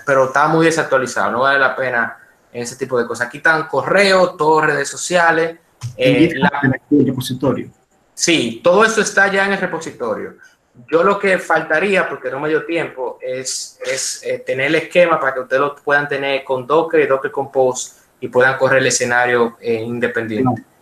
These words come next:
Speaker 2: Claro, claro,
Speaker 1: Que
Speaker 2: entiendo.
Speaker 1: eso, eso para que no tengan que tirar los comandos y, y lo puedan correr en cualquier ambiente.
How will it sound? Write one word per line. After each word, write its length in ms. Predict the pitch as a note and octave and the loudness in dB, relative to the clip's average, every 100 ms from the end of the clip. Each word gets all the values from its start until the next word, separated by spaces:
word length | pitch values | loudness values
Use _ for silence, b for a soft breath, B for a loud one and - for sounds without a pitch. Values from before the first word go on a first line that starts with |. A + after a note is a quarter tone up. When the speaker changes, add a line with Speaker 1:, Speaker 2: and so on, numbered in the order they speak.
| _ | _
Speaker 2:
Claro, 200 | A#2 A2+ | -6 -4
claro, 120 | G#2 | -4
Speaker 1:
Que 80 | F#2+ | -2
Speaker 2:
entiendo. 200 | A2+ A2 | 0 2
Speaker 1:
eso, 380 | B2 - C3+ B2 | 2 4 4 4
eso 380 | B2+ B2+ C3+ C3 | 2 4 2 4
para 220 | B2+ B2 | 2 0
que 100 | B2+ | -2
no 100 | C3 | 0
tengan 260 | C#3+ D3 C#3 | 0 0 0
que 160 | C3+ | -2
tirar 220 | C3 B2+ B2 | 0 0 0
los 100 | B2 | 0
comandos 800 | C3 D3+ D#3+ D3 C#3 B2+ B2 - | 0 2 2 2 2 2 2 -2
y, 520 | A#2+ A#2 A2 A#2 A#2 | -6 -4 -4 -4 -4
y 40 | A2+ | -2
lo 160 | A2+ | -2
puedan 240 | A#2+ B2+ C3 | 0 0 0
correr 480 | B2+ B2 B2 A#2 A#2+ | -4 0 -2 -2 -6
en 120 | A#2 | -8
cualquier 320 | A2+ A#2 A#2+ | -10 -4 -4
ambiente. 500 | A#2 A2+ G#2+ - - | -2 -4 -8 -12 -20